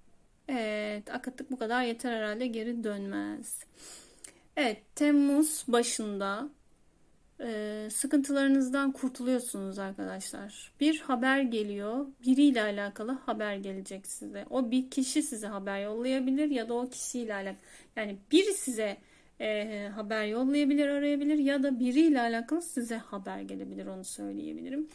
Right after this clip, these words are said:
Yalnız biraz Temmuz başında söylenmeniz de var. Bu bir kavga gürültü olarak değil,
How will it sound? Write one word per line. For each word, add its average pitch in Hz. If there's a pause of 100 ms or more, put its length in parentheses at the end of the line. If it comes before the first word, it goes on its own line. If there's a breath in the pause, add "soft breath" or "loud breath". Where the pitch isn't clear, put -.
(340 loud breath)
Yalnız 381
biraz 349
Temmuz 302
başında 285
söylenmeniz 247
de 233
var. 226 (500 loud breath)
Bu 311
bir 277
kavga 285
gürültü 262
olarak 254
değil, 208